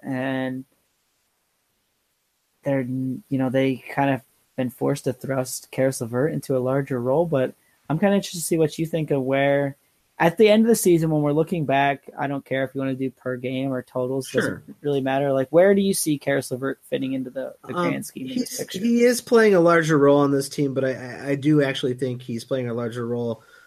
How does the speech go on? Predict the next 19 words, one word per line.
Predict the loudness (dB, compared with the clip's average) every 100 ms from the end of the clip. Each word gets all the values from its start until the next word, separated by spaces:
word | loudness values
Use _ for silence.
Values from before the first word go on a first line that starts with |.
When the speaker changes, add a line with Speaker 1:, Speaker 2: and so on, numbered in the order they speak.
| _
Speaker 2:
on | 0 2
this | 2
team | 2 2 2
for | 2 2 2
a |
reason. | 0 0 0 -2 -4
He's, | -4 -4 -6 -8
he's | -6 -6 -4
a |
young | 0 0 0
talent. | 0 0 2 -2 -4 _ _ _ _ _
He | -4 0 0 0 -2 -4
is, | -2 0 0 0 -2 -4 -10 -12 -10
um, | -8 -6 -8 -10 -14 _ _ -20 _ _ 2
really | 4 6 4 0 -4 2
improved, | 2 2 4 4 4 -4 -14 -18 -8
um, | -6 -6 -8 -8 -10 _ -6
every | -4 -4
year. | 0 2 2 -2